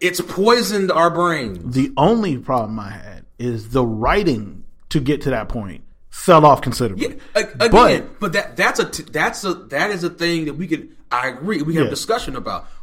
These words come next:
Speaker 1: What these people are mad about isn't that, though. They're
Speaker 2: Yeah,
Speaker 1: mad at
Speaker 2: they're
Speaker 1: the
Speaker 2: mad at the
Speaker 1: outcome.
Speaker 2: yes, they're mad at the outcome. The outcome, I feel like,
Speaker 1: Everything
Speaker 2: was
Speaker 1: that happened,
Speaker 2: always going to be this.
Speaker 1: everything that happened in the ending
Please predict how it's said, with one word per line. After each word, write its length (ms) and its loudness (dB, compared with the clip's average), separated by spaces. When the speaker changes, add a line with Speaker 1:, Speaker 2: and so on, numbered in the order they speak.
Speaker 1:
What 260 0
these 160 -4
people 280 0
are 60 0
mad 280 0
about 380 2
isn't 300 2
that, 300 -2
though. 160 -6
They're 180 6
Speaker 2:
Yeah, 40 0
Speaker 1:
mad 260 2
at 60 0
Speaker 2:
they're 80 10
Speaker 1:
the 60 6
Speaker 2:
mad 140 8
at 120 6
the 60 -2
Speaker 1:
outcome. 300 0
Speaker 2:
yes, 220 6
they're 160 8
mad 180 6
at 100 4
the 180 0
outcome. 420 2
The 160 4
outcome, 600 4
I 120 4
feel 260 2
like, 120 6
Speaker 1:
Everything 360 6
Speaker 2:
was 0 -
Speaker 1:
that 120 4
happened, 360 6
Speaker 2:
always 280 2
going 280 -4
to 100 -8
be 200 -4
this. 120 6
Speaker 1:
everything 520 2
that 120 2
happened 460 -2
in 100 -2
the 200 -2
ending 320 -4